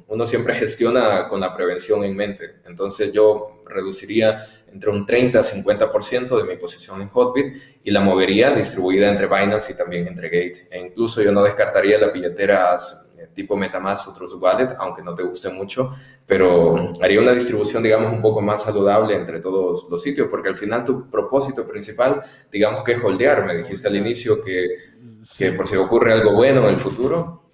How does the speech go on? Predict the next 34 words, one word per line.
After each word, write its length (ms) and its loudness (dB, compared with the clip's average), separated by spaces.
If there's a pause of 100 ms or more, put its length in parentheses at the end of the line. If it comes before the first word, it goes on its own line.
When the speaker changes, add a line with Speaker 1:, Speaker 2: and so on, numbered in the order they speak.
(140)
Speaker 1:
entonces 460 -6
yo 100 0
digo, 360 2
se 100 -8
puede 200 4
estar 280 -2
obteniendo 420 -4
interés 400 -4
por 140 -12
todas 260 -2
las 140 -8
vías, 480 -10
e 60 -12
igualmente 440 -4
con 140 -8
el 100 -10
riesgo 300 -6
bien 180 -10
distribuido. 640 -14 (180)
No 120 -4
vaya 160 2
a 60 -2
ser 200 4
que 60 2
el 60 2
Speaker 2:
Sí. 60 -2
Speaker 1:
día 120 6
de 100 4
mañana 600 0
a 60 0
Hotbit 360 2
le 80 -2
pase 320 -2
algo 380 0